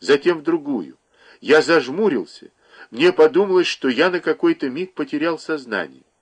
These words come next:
Чертыханов опять толкнул меня в плечо. «Товарищ капитан!»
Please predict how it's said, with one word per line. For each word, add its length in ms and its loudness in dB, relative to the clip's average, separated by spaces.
Чертыханов 680 -6
опять 480 -4
толкнул 460 -8
меня 300 -16
в 60 -20
плечо. 420 -20
«Товарищ 480 0
капитан!» 500 -18